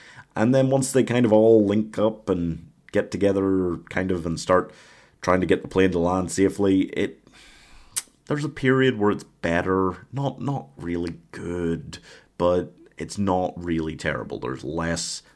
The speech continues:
preachiness in the kind of second, early third act. There's a little bit more, almost, they, they are going for Roland Emmerich style, and there's a little bit more to it like that.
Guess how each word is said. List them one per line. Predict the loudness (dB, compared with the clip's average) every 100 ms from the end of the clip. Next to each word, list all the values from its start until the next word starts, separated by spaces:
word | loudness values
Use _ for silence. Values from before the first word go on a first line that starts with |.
| _
preachiness | -6 -6 -4 -6 -4 -2 -2 -2 -6 -10 -14 -20 -18
in | -12 -10
the | -6
kind | -4 -4
of |
second, | -4 -4 -4 -4 -8 -6 -6
early | -6 -6
third | -6 -4 -2 0
act. | 0 -2 -8 -20 -20 -20 -6
There's | 2 4 4 2 -4 -6 -8 -12 -20 -20 -16
a | -8 -4
little | -2 0 2
bit | 0 0
more, | 0 2 4 4 4 2 0 -6 _ _ _ _ _ _ _ _ _ _ _ _ _ 2
almost, | 4 6 4 4 6
they, | 6 8
they | 8
are | 8 8
going | 6 6
for | 2 0
Roland | 2 2 2
Emmerich | 0 -2
style, | -4 -2 -2
and | -2
there's | -2 -2
a | -4
little | -2 -2 -2
bit | -2
more | -2 -4
to | -2 -2
it | -2
like | -4 -4
that. | -2 -2